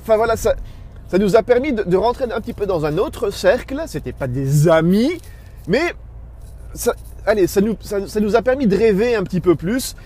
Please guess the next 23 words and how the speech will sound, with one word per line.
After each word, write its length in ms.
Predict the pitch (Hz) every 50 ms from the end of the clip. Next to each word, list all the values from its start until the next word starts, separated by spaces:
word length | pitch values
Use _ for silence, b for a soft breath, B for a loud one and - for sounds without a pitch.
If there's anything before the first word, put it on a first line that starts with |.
| B B
et 40 | B
ça 140 | 127 - 160
nous 160 | 156 156 143
a 40 | 165
permis 300 | 143 - 170 165 190 202
de, 120 | 165 143
de 160 | 117 107 127 135
changer 720 | 120 - - 185 175 170 160 151 143 135 160 165 165 160 151
de, 400 | 139 127 127 123 120 120 117 113 B B B B B B B
d'atmosphère. 720 | 135 127 - 135 135 127 - - 127 110 101 95 - - - - - - - - - - - - - - - - - - - - - - - B B B B B B B B
Et 80 | 139 160
pourquoi, 260 | - 214 - - - -
pourquoi 240 | - 220 - 277 294
est-ce 80 | -
que 100 | - 214
je 60 | 190
vous 100 | 175 170
raconte 320 | 160 160 151 - 139 131 113
ça ? 160 | - 131 117
Parce 160 | 110 120 -
que 80 | - -
ça 180 | - - - 185
revient, 540 | 175 208 208 196 185 202 254 254 247 220